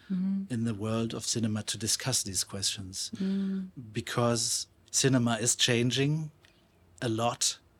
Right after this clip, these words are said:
Speaker 2: During the pandemic, with our students, we, we really tracked with media diaries, like, how everybody is using different platforms and is actually also using different audiovisual formats. And cinema really,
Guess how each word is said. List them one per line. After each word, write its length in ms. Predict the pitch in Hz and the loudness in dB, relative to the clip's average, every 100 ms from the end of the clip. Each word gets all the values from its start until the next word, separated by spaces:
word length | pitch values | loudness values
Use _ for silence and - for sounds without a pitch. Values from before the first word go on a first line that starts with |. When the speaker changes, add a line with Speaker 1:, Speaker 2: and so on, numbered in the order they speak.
| _ - | _ -14
Speaker 2:
During 320 | - 127 127 117 | 2 4 6 4
the 80 | |
pandemic, 720 | 98 107 107 110 113 117 113 - - - - | 0 0 0 2 4 4 2 -6 -14 -18 -6
with 160 | 135 127 | -2 2
our 120 | 123 | 4
students, 520 | 113 123 120 123 117 110 | 4 4 4 4 4 2
we, 380 | 107 104 107 | 0 -2 -4
we 160 | 117 131 | -2 0
really 300 | 117 139 113 | 2 4 4
tracked 520 | 113 - 123 - - | 4 4 4 2 -4
with 180 | 113 107 | -4 0
media 380 | 117 127 127 110 | 2 4 4 2
diaries, 640 | 110 110 113 117 113 110 | 2 2 2 2 2 2
like, 220 | 117 107 | 0 -2
how 400 | - 107 113 117 113 - - - | -2 0 0 0 -6 -12 -16 -4
everybody 760 | 117 123 107 113 107 110 120 - _ _ | 0 2 2 2 2 0 -2 -6 _ _
is 380 | 127 123 - - | 0 4 4 2
using 460 | 107 131 123 120 107 | 2 4 6 4 4
different 420 | 123 - 117 107 | 0 0 -2 -2
platforms 600 | 117 120 - 113 110 104 | 0 0 -2 -4 -2 -4
and 120 | 110 | -6
is 220 | 117 - - - - - 113 | -6 -8 -10 -18 -20 -10 -6
actually 300 | 113 120 110 | -2 0 2
also 240 | 107 117 | 0 0
using 340 | 107 107 110 110 | 0 2 2 0
different 360 | 117 - 113 | -2 -2 -2
audiovisual 600 | 117 117 104 110 113 107 107 - - - - | 0 0 0 0 0 -2 -6 -16 -20 -20 -12
formats. 540 | - 123 127 110 107 | 2 4 6 4 0
And 100 | 127 | 0
cinema 520 | 117 147 147 131 120 113 | 4 6 6 6 4 4
really, 540 | 120 120 117 113 113 | 4 4 4 4 0